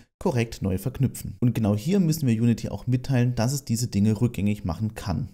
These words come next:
Dazu gehen wir jetzt einmal in die Methode in unsere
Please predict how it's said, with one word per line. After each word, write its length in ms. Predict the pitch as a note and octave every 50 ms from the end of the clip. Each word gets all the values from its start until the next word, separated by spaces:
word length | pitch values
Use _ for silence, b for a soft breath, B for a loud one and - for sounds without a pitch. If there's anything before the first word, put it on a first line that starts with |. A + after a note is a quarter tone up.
| _ -
Dazu 380 | - - G3 G3 - - -
gehen 180 | D#3+ - B2 A#2+
wir 60 | A#2+
jetzt 120 | A2 - -
einmal 240 | G#2 G#2+ G#2+ G#2+
in 160 | - G#2+ G#2 F#2+
die 80 | G2
Methode 500 | F2 F2 F2 - - - C#3+ D3+ D#3 D3+
in 280 | - - - F#3+ G3 G3
unsere 420 | - B2 B2 A2+ - G#2 E2 -